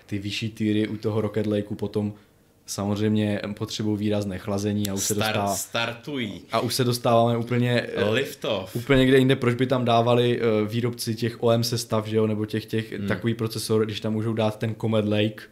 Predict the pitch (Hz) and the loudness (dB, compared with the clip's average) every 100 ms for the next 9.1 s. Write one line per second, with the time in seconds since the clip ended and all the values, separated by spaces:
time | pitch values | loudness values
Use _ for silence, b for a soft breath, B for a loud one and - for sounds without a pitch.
0 | _ 98 92 101 110 104 104 110 107 107 | _ -14 -6 0 0 0 -2 -2 -2 -2
1 | 107 107 104 98 104 101 107 104 107 107 | -2 2 2 2 -2 -2 -4 -4 -4 -4
2 | 104 107 101 101 101 B B B 104 104 | -4 -4 -2 -2 -4 B B B 0 2
3 | 104 101 - 110 107 117 110 131 117 117 | 4 2 2 2 2 2 2 2 0 0
4 | 117 113 101 110 - 127 117 123 120 113 | 0 0 0 -2 -2 -4 0 4 6 6
5 | 107 107 113 120 113 107 104 - 110 110 | 2 0 0 2 2 2 -2 -2 -2 4
6 | 110 110 107 107 B _ _ _ _ _ | 6 6 2 -2 B _ _ _ _ _
7 | - 104 104 101 101 - 104 101 - 104 | -12 -8 -6 -6 -6 -4 -2 -2 -4 -2
8 | 101 101 95 95 - 87 87 87 98 110 | -2 -2 -4 -6 -6 -8 -8 -8 -2 -2